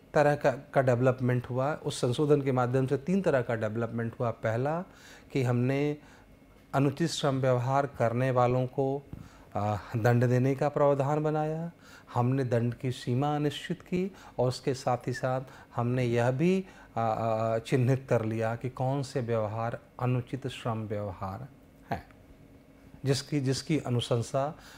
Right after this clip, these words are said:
आ, श्रम पर प्रथम राष्ट्रीय आयोग ने उन्नीस सौ उनहत्तर में की थी। अब अगर हम विस्तृत में ये चर्चा करें कि कौन से व्यवहार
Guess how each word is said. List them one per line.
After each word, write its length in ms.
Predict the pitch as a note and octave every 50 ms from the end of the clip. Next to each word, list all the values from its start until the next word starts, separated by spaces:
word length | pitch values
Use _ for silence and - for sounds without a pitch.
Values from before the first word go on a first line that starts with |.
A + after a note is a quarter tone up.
| - - - -
आ, 520 | A2 A2 A2 A2 A2 A2 A2 A2+ A2+ A#2+
श्रम 380 | A#2+ - - - C#3 B2+ B2+ A#2+
पर 200 | A#2 B2 B2 B2 B2 - - - - -
प्रथम 280 | - B2 - - D3 C3
राष्ट्रीय 420 | A#2+ A2 A2 - - - C#3 B2+
आयोग 420 | A#2 - G#2+ G#2 G#2+ G#2+ G#2 G2+ G#2+
ने 220 | A#2 A#2+ B2+ C3 - - - - -
उन्नीस 400 | A#2+ A#2+ A2+ A2 A2 G#2+ - -
सौ 180 | - C#3 D3 D3+ - -
उनहत्तर 460 | C3 A#2+ F#2+ G2 G2 - - G#2+ G2
में 140 | G#2 A#2+ D3+
की 140 | - - -
थी। 280 | - - - - - - - - - - - - - -
अब 160 | F3+ E3+ - -
अगर 220 | E3+ F3 A3+ A3
हम 260 | F#3+ A3 A3+ G#3+ F#3 D3
विस्तृत 500 | C#3 C#3+ C3+ - - - A3+ A3 - G3
में 100 | G#3+ G#3
ये 160 | E3+ F3 F#3
चर्चा 420 | F#3 - G3 F3 D#3 - F#3+ F3+
करें 320 | E3+ - F3+ F3+ F#3+ F#3+ F#3
कि 60 | E3+
कौन 400 | - - D#3 D3+ E3 F3+ F#3+ F#3
से 540 | F#3 - G3 F#3+ F#3 F#3 F#3 F#3 F#3 - - - - - - - - - - - -
व्यवहार 840 | C3 A#2+ C#3+ C#3+ C#3+ C#3+ C#3+ C3+ C3+ C#3 D3 D3+ D3+ D#3 D#3+ E3+